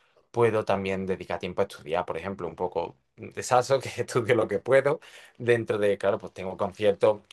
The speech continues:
eh, entonces hay que mantener un buen nivel, hay que seguir aprendiendo cosas y, eh, y no se puede sacrificar nada.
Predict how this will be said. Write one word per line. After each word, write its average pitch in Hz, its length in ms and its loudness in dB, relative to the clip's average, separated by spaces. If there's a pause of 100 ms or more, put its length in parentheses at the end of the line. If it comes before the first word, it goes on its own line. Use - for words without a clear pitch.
(220)
eh, 98 420 -2
entonces 95 560 0 (720)
hay 98 160 0
que 107 100 -2
mantener 98 600 -2 (440)
un 98 220 -10
buen 107 200 0
nivel, 107 260 2
hay 110 60 -2
que 92 100 -8
seguir 92 200 -4
aprendiendo 90 520 -6
cosas 131 380 -2 (480)
y, 101 640 -2
eh, 85 320 -4 (300)
y 120 180 -12
no 104 180 -6
se - 140 -6
puede 92 180 0
sacrificar 85 520 -8
nada. 73 180 -8